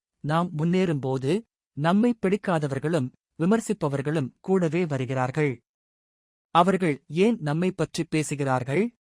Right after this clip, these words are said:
நாம் அவர்களது கவனத்தை ஈர்க்கும் அளவுக்கு ஏதோ சாதித்திருக்கிறோம் என்பதே உண்மை. உங்களை வெறுப்பவர்கள்,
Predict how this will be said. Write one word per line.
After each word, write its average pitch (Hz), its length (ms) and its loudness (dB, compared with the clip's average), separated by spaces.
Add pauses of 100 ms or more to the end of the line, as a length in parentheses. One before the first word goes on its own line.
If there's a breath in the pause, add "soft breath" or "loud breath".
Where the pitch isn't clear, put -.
(760)
நாம் 180 440 2
அவர்களது 147 520 -2
கவனத்தை 165 640 -2
ஈர்க்கும் 165 380 -2
அளவுக்கு 131 680 -2
ஏதோ 175 520 0
சாதித்திருக்கிறோம் 147 840 -2
என்பதே 131 520 -4
உண்மை. 151 480 0 (840)
உங்களை 226 460 2
வெறுப்பவர்கள், 156 760 -2